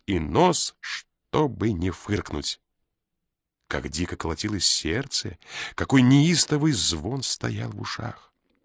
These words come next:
И вдруг из угла медленно, медленно выдвигается половина бледного от волнения,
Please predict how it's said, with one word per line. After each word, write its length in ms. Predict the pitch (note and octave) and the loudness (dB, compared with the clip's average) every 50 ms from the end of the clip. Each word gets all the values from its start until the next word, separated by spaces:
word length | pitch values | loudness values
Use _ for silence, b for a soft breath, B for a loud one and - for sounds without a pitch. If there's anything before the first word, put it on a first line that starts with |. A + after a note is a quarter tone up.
| _ _ _ _ _ _ _ _ _ _ _ - - _ _ _ _ _ _ _ _ _ _ _ _ - | _ _ _ _ _ _ _ _ _ _ _ -20 -20 _ _ _ _ _ _ _ _ _ _ _ _ -12
И 100 | E2 D#2+ | -10 -8
вдруг 600 | - G2 G2 G2+ F2+ _ - - - - _ B B B B B B B | -6 -4 -6 -6 -8 _ -16 -20 -20 -20 _ B B B B B B B
из 320 | - G2+ G#2+ A2 G2+ F#2+ A2 | -2 0 2 4 4 4 4
угла 380 | C3 C3+ B2 A2+ B2+ C#3 C#3 | 4 4 4 4 4 4 4
медленно, 1400 | C3 B2+ B2 B2 C3 D3+ F3 F3+ F3+ F3 E3+ E3 D#3+ D#3 C#3+ B2+ A2 A2 A#2 B2 B2+ B2 B2 A#2 A2+ G#2+ G#2+ G#2+ | 4 4 4 4 4 4 4 4 2 0 0 -2 -2 -4 -6 -8 -8 -6 -4 -2 -2 -2 -2 -2 -2 -2 0 0
медленно 1000 | G#2 F#2 F2 F2 G#2+ C3 C3 B2+ B2+ A#2 G#2 F2+ F2 F2+ F#2 F#2+ F#2+ F#2 F#2 F#2 | 0 0 0 2 2 2 2 2 0 -2 -2 -4 -4 -4 -2 -2 0 0 -2 -2
выдвигается 960 | F2+ F2+ F#2 F#2 F2+ G#2 G2+ F#2+ G#2+ A#2 A2 G#2 - - - - - G2 F#2 B B B B B B B _ - | -2 -2 -4 -2 -4 -4 -2 -2 -2 -2 -2 -4 -2 -2 -2 -2 -2 -4 -8 B B B B B B B _ 2
половина 640 | G2+ A#2 B2 C#3 C#3 B2+ C#3+ D3 C#3 C3+ C3 B2 | 4 4 6 6 6 6 6 6 6 6 4 2
бледного 960 | G#2+ E2 D2+ D2+ B1+ - - - A#2 D3 C#3+ A#2 G2 F2+ E2 D#2+ E2 E2 E2+ | 0 -2 -6 -6 -6 -4 0 0 2 2 2 0 -2 -2 -4 -4 -2 -2 -2
от 280 | - - F2+ F2 - - | -2 -4 -6 -6 -6 -8
волнения, 920 | D2 D#2 D2+ C#2+ C#2+ C#2+ D2 G#2 C#3+ C#3 B2 F#2 D#2+ D2+ C#2+ - D2+ D2+ | -8 -6 -6 -8 -6 -2 0 2 2 4 2 0 -2 -6 -8 -10 -12 -14